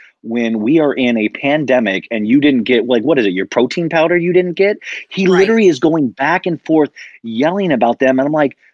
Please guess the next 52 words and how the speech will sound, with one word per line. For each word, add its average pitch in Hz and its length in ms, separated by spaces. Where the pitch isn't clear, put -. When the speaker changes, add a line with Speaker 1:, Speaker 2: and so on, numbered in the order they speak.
Speaker 1:
"Dude, 220 440
these 220 220
essential 208 460
workers 135 460
are 120 140
busting 151 380
their 156 160
ass 139 300
so 127 80
we 120 200
can 143 140
get 127 160
our 117 160
Amazon 117 400
packages, 113 540
and 123 200
you're, 180 340
you're 151 280
adding 156 380
them 123 180
on 110 140
Twitter." 127 300
And 110 120
he 170 140
went, 220 160
I 151 60
mean, 147 180
not 175 160
just 214 180
one 180 160
tweet, 143 340
he - 160
did, 190 160
like, 151 180
thirty 156 300
tweets 131 360
in 127 40
a 113 80
row, 104 440
row 110 420
at 104 240
FedEx. 104 420
And 113 80
I'm 117 80
like, 156 220
"You 185 180
are 175 80
so 202 300
privileged." 165 600
And 156 160
then 202 120
he, 202 320